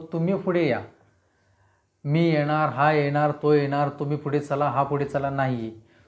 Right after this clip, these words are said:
स्वतःहून कधी पुढे येताय सांगा, स्वतःहून पुढे आलं पाहिजे. "हां, आम्ही आहोत, आम्ही येणार," हे जे आम्हाला म्हणायचं आहे ना, ते आलं पाहिजे पुढे. आता आपण आपल्या विषयाकडे जाऊया.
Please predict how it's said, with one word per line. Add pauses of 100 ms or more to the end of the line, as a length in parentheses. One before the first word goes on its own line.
स्वतःहून
कधी
पुढे
येताय
सांगा, (600)
स्वतःहून
पुढे
आलं
पाहिजे.
"हां, (560)
आम्ही
आहोत,
आम्ही
येणार," (1000)
हे
जे
आम्हाला
म्हणायचं
आहे
ना, (520)
ते
आलं
पाहिजे
पुढे. (560)
आता
आपण
आपल्या
विषयाकडे
जाऊया.